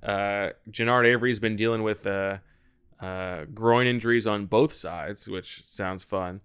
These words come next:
And, uh, Patrick Johnson got hurt in this game and then came back. Do you think that,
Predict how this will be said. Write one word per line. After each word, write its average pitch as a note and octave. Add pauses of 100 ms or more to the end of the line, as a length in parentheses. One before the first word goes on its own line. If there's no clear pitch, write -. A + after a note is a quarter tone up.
(400)
And, G#2
uh, A2
Patrick B2+
Johnson B2
got A2
hurt B2+
in C3+
this A2+
game A2+
and B2
then C3
came A2+
back. G#2+ (800)
Do B2+
you C3
think F3
that, C3+